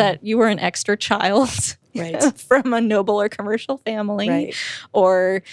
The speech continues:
Speaker 1: your husband died young and you didn't wanna remarry,
Speaker 2: Mm-hmm.
Speaker 1: or, uh, you had misbehaved, so your family sent you to the convent <laughs> to punish you.
Speaker 2: Yeah.
Speaker 1: So there, there were a lot of people in monasteries or convents who really didn't wanna be there.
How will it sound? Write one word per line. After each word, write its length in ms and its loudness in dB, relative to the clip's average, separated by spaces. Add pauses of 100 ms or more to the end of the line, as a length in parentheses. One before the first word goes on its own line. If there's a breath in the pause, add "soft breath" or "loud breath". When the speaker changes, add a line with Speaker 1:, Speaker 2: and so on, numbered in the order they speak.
(160 loud breath)
Speaker 1:
your 120 0
husband 380 2
died 260 0
young 460 -2
and 120 -2
you 60 -4
didn't 220 -2
wanna 180 0
remarry, 920 0
Speaker 2:
Mm-hmm. 80 -4
Speaker 1:
or, 500 4 (400 loud breath)
uh, 240 4
you 140 2
had 120 4
misbehaved, 800 0
so 160 -4
your 160 -2
family 380 0
sent 240 -4
you 100 -4
to 100 0
the 100 2
convent 520 2
<laughs> 40 2
to 60 0
punish 680 -2
you. 500 0
Speaker 2:
Yeah. 540 2
Speaker 1:
So 160 -6
there, 320 2 (100)
there 140 2
were 100 2
a 100 4
lot 200 2
of 100 -2
people 360 2
in 200 2
monasteries 640 0
or 100 0
convents 480 2
who 160 0
really 500 -2
didn't 320 -6
wanna 320 2
be 280 -8
there. 640 0